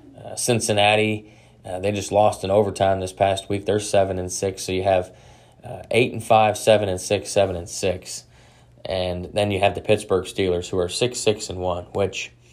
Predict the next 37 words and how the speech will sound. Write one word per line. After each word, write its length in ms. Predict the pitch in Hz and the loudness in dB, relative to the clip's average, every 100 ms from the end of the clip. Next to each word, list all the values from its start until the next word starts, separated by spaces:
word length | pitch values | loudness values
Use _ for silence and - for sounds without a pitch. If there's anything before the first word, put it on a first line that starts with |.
| - - - - - - _ _ _ - | -20 -20 -20 -20 -20 -20 _ _ _ -4
they 680 | 104 135 139 120 107 101 - - _ _ _ _ _ | 2 4 6 4 2 -4 -14 -20 _ _ _ _ _
lost 760 | 104 110 110 95 - - - - - _ - | 2 4 4 2 -4 -10 -14 -16 -20 _ -6
to 80 | |
Minnesota 520 | 104 101 - 104 92 87 | -2 -2 2 2 2 0
on 140 | 90 | -2
Thursday 360 | 104 95 92 90 | 0 0 -2 -2
night 240 | 90 87 | -2 -4
in 140 | 90 | -8
week 160 | 90 87 | -8 -10
fourteen. 680 | - 90 90 95 92 90 90 _ _ _ - | -4 -4 -4 -8 -8 -8 -12 _ _ _ -12
And, 360 | 92 92 90 90 | -6 -6 -2 0
uh, 200 | 90 87 | 0 0
just, 420 | 110 95 - - _ - - - - - - _ _ _ - | -2 -2 -4 -16 _ -20 -20 -20 -20 -20 -20 _ _ _ -8
it, 240 | 104 - - - | -8 -8 -16 -6
you 160 | 113 | -2
know, 360 | 107 101 98 - - | 2 2 0 -4 -16
you 180 | - 110 | -12 -10
can't 340 | 104 127 165 | -2 -2 -2
count 260 | - 127 123 | -2 0 2
'em 80 | 107 | 0
out 320 | 104 107 113 | 0 0 -2
because 240 | 107 104 95 | -6 -4 -4
it's 140 | 92 | -4
a 40 | |
Mike 280 | 98 104 104 | 0 0 0
Tomlin 420 | - 98 98 92 | -2 -2 0 -4
coach 340 | 92 98 92 - | -2 -2 -2 -6
team, 420 | 98 98 104 107 | -6 -6 -8 -10
and 100 | 98 | -8
they 60 | 95 | -4
do 160 | 104 110 | 0 2
have 240 | 104 104 | 2 2
enough 260 | 95 95 - | -2 -4 -2
talent 520 | 98 98 107 - - | -2 0 0 -4 -6
to 140 | 98 | -2
at 100 | 90 | -2
least 400 | 101 104 - - | -2 -6 -8 -16